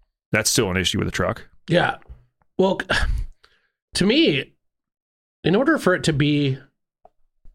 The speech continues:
Speaker 2: called a truck, like, let's, this is a good conversation.
Speaker 1: What makes a truck?
Speaker 2: What makes a truck a truck? I think a truck bed, a bed of some sort,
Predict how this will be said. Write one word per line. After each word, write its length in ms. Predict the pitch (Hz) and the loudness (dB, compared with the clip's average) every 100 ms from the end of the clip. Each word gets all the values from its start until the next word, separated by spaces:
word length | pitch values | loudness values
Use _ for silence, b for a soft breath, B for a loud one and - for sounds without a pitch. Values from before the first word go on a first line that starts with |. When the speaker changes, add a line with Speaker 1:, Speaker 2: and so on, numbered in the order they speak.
| - - | -14 -4
Speaker 2:
called 480 | - 160 139 117 - | 0 2 2 0 -2
a 100 | 120 | -2
truck, 480 | 117 139 - - - _ _ _ _ _ _ _ _ _ _ _ _ - - | 0 -2 -2 -8 -20 _ _ _ _ _ _ _ _ _ _ _ _ -12 -4
like, 200 | 127 - - | -4 -4 -8
let's, 200 | 180 190 - - | -6 -2 0 2
this 100 | - | 2
is 60 | |
a 60 | - | 0
good 160 | 123 - | 0 0
conversation. 560 | - - 117 - - - | 0 2 0 2 2 2
Speaker 1:
What 140 | - 101 | 2 4
makes 180 | - - | 2 2
a 40 | |
truck? 280 | - - - - | 0 0 2 0
Speaker 2:
What 280 | - 151 - | 2 2 2
makes 300 | 139 120 - - | 0 0 0 -2
a 60 | |
truck 380 | - - 110 - | -2 0 0 -2
a 80 | - | -4
truck? 540 | - - - - - - - - - - - b b - _ _ - | -2 -2 -4 -6 -8 -10 -12 -16 -18 -18 -18 b b -20 _ _ -4
I 40 | |
think 140 | 120 123 | -2 0
a 40 | |
truck 320 | 107 - 180 | 0 0 0
bed, 300 | - 110 104 - - _ _ _ - | 2 0 0 -4 -14 _ _ _ -6
a 60 | 120 | -2
bed 340 | 120 95 - - _ | 0 -2 -4 -8 _
of 120 | - | -6
some 160 | - 107 | -2 -2
sort, 360 | - 101 - | -2 -4 -6